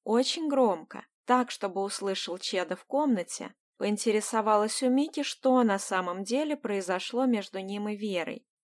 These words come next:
Мики промычал несколько неопределённых фраз о том, что фактически у них ничего не происходит. Стараясь не задеть новые огромные серьги Звезданы,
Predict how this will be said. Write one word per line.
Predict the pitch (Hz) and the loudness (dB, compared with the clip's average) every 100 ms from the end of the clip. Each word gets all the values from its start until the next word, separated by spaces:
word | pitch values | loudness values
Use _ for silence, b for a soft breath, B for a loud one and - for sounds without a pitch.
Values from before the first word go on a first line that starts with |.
| _ | _
Мики | - 311 381 359 | 0 0 0 0
промычал | 311 269 277 - 294 294 | 4 6 4 4 4 6
несколько | 247 254 - 240 254 | 6 4 0 -2 2
неопределённых | 233 226 - 220 220 220 214 214 - | 2 2 0 0 0 2 0 -2 -4
фраз | 220 202 202 | 0 0 0
о | 202 | -4
том, | 202 311 370 381 b b b | -4 -4 -4 -6 b b b
что | - 233 | -6 -2
фактически | 247 247 - 359 269 - | -2 -2 -6 -6 -6 -2
у | 262 | 2
них | 254 254 | 4 2
ничего | 240 240 262 196 170 | 0 -2 -4 -4 -4
не | 156 | -6
происходит. | - 151 156 - - 147 117 - _ _ _ _ | -8 -8 -8 -12 -10 -8 -8 -14 _ _ _ _
Стараясь | - - 247 247 247 - | -4 4 6 6 4 4
не | 240 | 4
задеть | 247 254 226 208 | 6 6 4 2
новые | 208 214 202 196 | 2 2 4 4
огромные | 196 202 196 190 202 | 2 2 0 0 -4
серьги | - 196 185 190 | -2 -4 -4 -6
Звезданы, | 190 226 240 311 285 180 160 | -6 -6 -4 -2 0 -2 -6